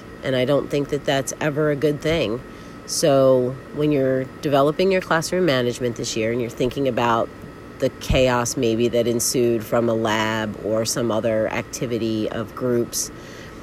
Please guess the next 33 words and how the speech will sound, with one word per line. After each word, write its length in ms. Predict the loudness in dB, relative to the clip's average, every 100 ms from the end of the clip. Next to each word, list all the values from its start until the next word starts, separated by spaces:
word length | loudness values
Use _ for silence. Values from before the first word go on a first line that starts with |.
| -16 -16 -18 -10 -2
um, 400 | 0 0 -2 -6 -2
did 220 | 2 4
you 100 | 2
have 340 | 2 4 4 4
rules 460 | 4 6 4 0
for 180 | 2 2
that 220 | 4 2
group, 420 | 0 0 2 0 -10 -14 -14 -14
grouping 560 | -2 0 6 6 6 4
or 180 | 2 2
that 240 | 0 0
lab? 680 | 2 2 2 2 -2 -4 0
Were 160 | 2 4
there 400 | 6 6 6 4
roles 640 | 6 8 8 6 2 2
that 240 | 2 4
each 280 | 0 -2 -4
person 400 | -2 -2 0 -2
had 240 | -2 -2 -4
to 40 |
play? 500 | -6 0 2 4 2 0 -8 -14 -8 -2
Did 120 | 0
each 220 | 0 -2
person 360 | -2 -2 0 0
understand 520 | 0 -2 0 2 4
their 80 | 2
responsibility 960 | 0 0 -2 -2 0 2 4 4 2
towards 400 | 0 2 4 2
success? 680 | -2 -6 0 2 2 0 -8 -12 -14 -12 -12 -14 -12 -6
Because 560 | 4 8 8 6 0 -4 -12 -12 -12 -12 -10
you 180 | -6 -4
can't 340 | 4 6 6 2
have 340 | 0 -2